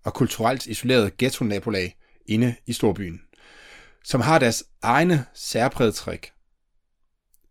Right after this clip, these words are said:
Boligerne er primært i faldefærdige lejligheds- og boligbyggerier, der ejes af et par udvalgte udlejere. Mange forladte bygninger og tomme byggepladser, der forbliver ubenyttet i årevis,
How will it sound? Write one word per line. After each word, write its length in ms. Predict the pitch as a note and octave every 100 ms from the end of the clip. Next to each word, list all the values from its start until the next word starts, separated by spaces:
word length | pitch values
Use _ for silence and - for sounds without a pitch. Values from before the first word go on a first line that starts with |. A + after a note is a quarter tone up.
| _ _ _ _ _ _ _ _ _ _ -
Boligerne 380 | B2 D#3 C3+ A2
er 60 |
primært 420 | - C#3 D3+ A2+
i 60 | G2+
faldefærdige 640 | - B2 D3+ D3 G#2+ G2+
lejligheds- 600 | F#2+ C3 D#3 B2 A#2 - -
og 220 | G2+ G2+ -
boligbyggerier, 680 | D3 E3+ C3+ B2 A#2+ A2+ G#2+ - _ - _ -
der 60 | A#2
ejes 320 | A#2+ D#3 D#3
af 60 | C3
et 80 | -
par 140 | -
udvalgte 440 | C3+ E3 C#3 A#2+ G#2+ -
udlejere. 520 | C3+ B2 G2+ E2+ F2 - _ _ _ _ _ - - - - - - - _ -
Mange 320 | G#2 D3+ D#3+
forladte 340 | C3 C3 C#3+
bygninger 480 | - D#3+ C3+ G#2+ G2 -
og 180 | - G#2
tomme 280 | - C#3+ D#3+
byggepladser, 560 | F#3 F#3 - B2 A#2+ - - - - - - - - -
der 80 | A#2
forbliver 640 | - G2 D#3 E3 A2+ - F3+
ubenyttet 640 | F#3+ C#3+ A#2 A2 G2+ A2
i 100 | A2+
årevis, 640 | A2+ G3 E3+ D#3+ - -